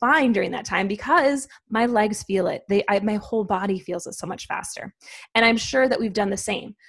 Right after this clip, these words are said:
where for me now, the rest of the day, you know, I'm, it's three o'clock as I'm recording this, but I'm gonna be tired. <laughs> I'm gonna be exhausted. Um, and I'm usually just gonna be depleted the whole rest of the day. So we've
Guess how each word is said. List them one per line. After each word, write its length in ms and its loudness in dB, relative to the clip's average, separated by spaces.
where 280 6
for 100 -4
me 220 0
now, 220 4
the 120 4
rest 240 0
of 40 0
the 60 2
day, 340 0
you 80 -4
know, 100 4
I'm, 320 2
it's 160 -8
three 220 -4
o'clock 340 -2
as 80 -6
I'm 100 -2
recording 380 -2
this, 220 -4
but 180 -8
I'm 160 2
gonna 100 4
be 100 6
tired. 380 0
<laughs> 140 -16
I'm 100 0
gonna 160 4
be 140 0
exhausted. 540 -6
Um, 320 6
and 140 2
I'm 180 2
usually 360 -2
just 160 -8
gonna 120 -2
be 120 0
depleted 420 -2
the 80 -2
whole 260 0
rest 260 -4
of 60 -6
the 60 -2
day. 180 -6
So 300 6
we've 240 2